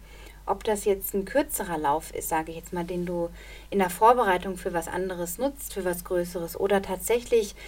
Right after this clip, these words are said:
du weißt, okay, du hast jetzt in den nächsten Wochen, sagen wir mal in sechs, sieben Wochen deinen ersten größeren Wettkampf in dieser Saison, dann kannst du jetzt schon anfangen, mit drei bis vier Minuten am Tag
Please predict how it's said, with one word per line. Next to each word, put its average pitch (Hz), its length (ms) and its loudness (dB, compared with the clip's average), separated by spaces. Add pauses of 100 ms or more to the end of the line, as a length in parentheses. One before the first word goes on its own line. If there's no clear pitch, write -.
(320)
du 202 100 0
weißt, 190 380 6
okay, 220 380 2
du 202 120 2
hast 190 200 -6
jetzt 196 120 -4
in 190 100 -4
den 185 120 -2
nächsten 185 460 -6
Wochen, 285 560 6 (720)
sagen 202 240 4
wir 208 80 2
mal 190 180 4
in 180 60 -2
sechs, 196 240 0
sieben 190 240 0
Wochen 202 240 2
deinen 175 360 2 (400)
ersten 196 400 0
größeren 180 440 -4
Wettkampf 247 480 -2
in 220 100 -4
dieser 208 240 0
Saison, 202 540 2 (340)
dann 185 120 -6
kannst 180 340 -4
du 190 40 -6
jetzt 254 240 0
schon 294 140 2
anfangen, 220 640 -2
mit 180 180 -10
drei 214 220 2
bis 262 180 -6
vier 208 140 -6
Minuten 202 420 -2
am 165 160 -4
Tag 190 380 2